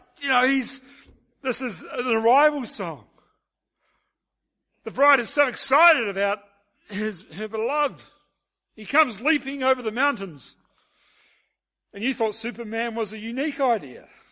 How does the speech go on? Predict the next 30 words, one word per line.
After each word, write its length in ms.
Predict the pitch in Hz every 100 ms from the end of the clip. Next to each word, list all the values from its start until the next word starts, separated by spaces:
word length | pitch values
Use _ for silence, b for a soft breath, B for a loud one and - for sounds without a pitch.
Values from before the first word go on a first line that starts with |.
| b b b b _ _ _ _ _ _ _ _
Just 160 | 285 240
needed 180 | 233
to 60 | 185
read 160 | 190 175
the 40 |
Bible. 460 | 185 247 277 175 - b b b b b b b b b b b b _ _ _ _ _ _ _ _ _ _ _ _ _ _ _ _ _ _ _ _ _ _ _ _ _ _ _
What 160 | 214
other 160 | 226 247
types 320 | 185 208 214
of 80 | 175
songs 560 | - 202 214 214 196 165
are 140 | 185
in 120 | 214
the 120 | 208
song? 260 | - 175 156
Remember, 300 | 151 226 254
the 80 | 233
song 420 | - 247 254 240
is 100 | 208
one 220 | 190 220
big 320 | 165 226 247
song, 420 | 190 - 214 202 190
but 100 | 196
it's 60 |
made 200 | 185 208
up 120 | 202
of 160 | 190 175
little 220 | 214 240
songs. 480 | - 190 160 135 127
So 280 | - 170